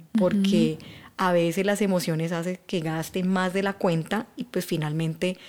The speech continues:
Speaker 1: más adelante vas a necesitar ese recurso que te ganas-, te gastaste por impulso y pues te va a hacer falta. Entonces, pues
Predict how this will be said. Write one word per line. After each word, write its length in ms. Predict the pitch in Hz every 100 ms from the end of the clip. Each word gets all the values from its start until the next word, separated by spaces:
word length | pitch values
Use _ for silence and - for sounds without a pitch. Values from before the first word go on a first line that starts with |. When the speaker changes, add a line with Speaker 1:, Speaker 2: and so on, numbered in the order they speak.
| - - - -
Speaker 1:
más 280 | 196 180
adelante 360 | 214 196 175 202
vas 220 | 180 160
a 80 | 165
necesitar 540 | 175 190 185 - 151
ese 180 | 156 190
recurso 580 | 175 165 - 233 240 269
que 80 | 262
te 120 | 240
ganas-, 420 | - 160 156 160 - -
te 120 | 208
gastaste 540 | 185 151 - 175 - 226
por 380 | - 208 180 -
impulso 760 | 190 156 - 180 175 302 427 - - - - - -
y 60 | -
pues 200 | - 185
te 80 | 175
va 60 |
a 40 | 160
hacer 180 | 190 -
falta. 440 | 226 220 - - - -
Entonces, 400 | 175 160 170 -
pues 400 | - 185 -